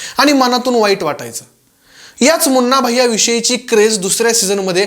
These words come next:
हजार पटींनी वाढली. मुन्ना भैयाची बिघडलेल्या शहजाद्याची इमेज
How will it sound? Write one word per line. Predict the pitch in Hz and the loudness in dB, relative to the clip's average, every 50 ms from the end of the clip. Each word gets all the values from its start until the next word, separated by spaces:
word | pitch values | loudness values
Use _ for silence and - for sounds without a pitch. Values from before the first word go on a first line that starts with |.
| 202 - - - - - | -4 -8 -12 -8 -4 -2
हजार | 226 233 269 277 269 262 | 0 0 0 0 0 0
पटींनी | - 226 - 214 196 196 | -2 -2 -2 -2 0 0
वाढली. | 185 165 143 - 113 - - - - _ _ _ _ _ _ _ _ _ _ _ - | 0 0 -2 -2 -6 -10 -14 -20 -20 _ _ _ _ _ _ _ _ _ _ _ 0
मुन्ना | 233 285 294 302 302 | 2 2 4 2 2
भैयाची | 285 269 254 254 269 262 269 - 277 | 2 0 0 0 0 0 0 -2 -4
बिघडलेल्या | 240 220 240 202 233 247 240 233 240 240 247 254 247 | -2 -2 0 0 2 0 2 0 0 0 0 0 0
शहजाद्याची | - - - 214 208 196 202 - 240 240 233 202 220 214 | 0 0 0 0 -2 -2 -2 -2 0 0 0 0 0 -2
इमेज | 214 208 202 190 180 - - | 0 0 0 0 0 -2 -6